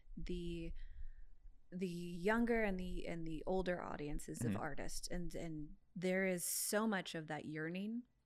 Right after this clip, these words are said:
Speaker 2: Yeah.
Speaker 1: from our younger audiences that are, are in,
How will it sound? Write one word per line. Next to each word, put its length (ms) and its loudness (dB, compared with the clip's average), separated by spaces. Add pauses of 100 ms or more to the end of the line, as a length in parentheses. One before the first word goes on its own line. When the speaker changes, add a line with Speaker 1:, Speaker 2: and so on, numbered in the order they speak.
Speaker 2:
Yeah. 140 6
Speaker 1:
from 200 2
our 100 4
younger 480 0
audiences 520 -2
that 160 0
are, 240 2 (680)
are 400 6
in, 480 4